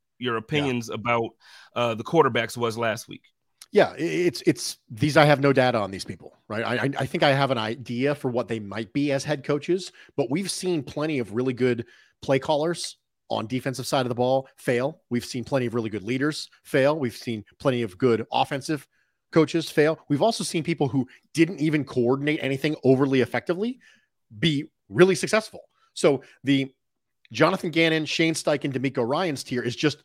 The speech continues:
Speaker 2: I have no sample size on these people.
Speaker 1: Mm-hmm.
Speaker 2: So same thing with, with the people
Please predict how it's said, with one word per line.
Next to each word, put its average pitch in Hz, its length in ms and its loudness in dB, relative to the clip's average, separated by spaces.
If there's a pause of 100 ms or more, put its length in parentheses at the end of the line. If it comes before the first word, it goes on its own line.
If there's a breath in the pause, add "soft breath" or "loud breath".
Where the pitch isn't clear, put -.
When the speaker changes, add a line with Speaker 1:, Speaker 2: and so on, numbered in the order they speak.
(100)
Speaker 2:
I 139 100 6
have 135 220 4
no 131 100 0
sample 123 300 0
size - 400 -12 (420)
on 127 100 4
these 117 140 0
people. 117 220 0
Speaker 1:
Mm-hmm. - 260 -18
Speaker 2:
So - 160 6
same 175 240 6
thing 180 100 6
with, 160 200 0
with 143 180 2
the 139 60 -2
people 139 420 2